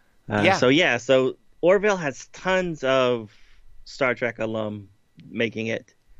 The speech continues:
Speaker 1: on screen and off screen, 'cause, you know, a ton of 'em have been on screen playing different, you know, new characters.
Speaker 2: Right.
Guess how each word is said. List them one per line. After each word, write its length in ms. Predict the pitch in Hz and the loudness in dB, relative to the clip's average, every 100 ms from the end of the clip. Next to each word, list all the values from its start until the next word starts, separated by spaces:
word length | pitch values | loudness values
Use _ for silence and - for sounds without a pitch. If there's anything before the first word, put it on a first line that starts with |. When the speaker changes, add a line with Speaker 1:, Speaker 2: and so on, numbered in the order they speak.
| - - - | -20 -20 -4
Speaker 1:
on 220 | 131 143 | 0 0
screen 300 | 139 147 143 | 0 0 2
and 120 | 127 120 | 2 -2
off 140 | 123 | -4
screen, 260 | - 120 123 | -6 -8 -4
'cause, 200 | 120 120 | -6 -4
you 80 | |
know, 160 | 110 107 | -4 -6
a 40 | - - | -8 -2
ton 180 | 135 | 0
of 100 | 120 | 0
'em 160 | 110 107 | -2 -4
have 140 | 104 92 - - 107 | -6 -10 -16 -14 0
been 160 | 117 | 0
on 200 | 110 110 | 2 -4
screen 280 | - 113 107 | -6 -6 -6
playing 280 | 110 107 107 | -4 -4 -2
different, 280 | 101 101 - | -6 -8 -8
you 120 | 120 107 | -4 -4
know, 100 | 98 | -2
new 180 | 107 | -4
characters. 560 | 98 104 104 104 107 - - - - | 2 2 2 -2 -8 -8 -18 -20 -16
Speaker 2:
Right. 180 | 98 | -14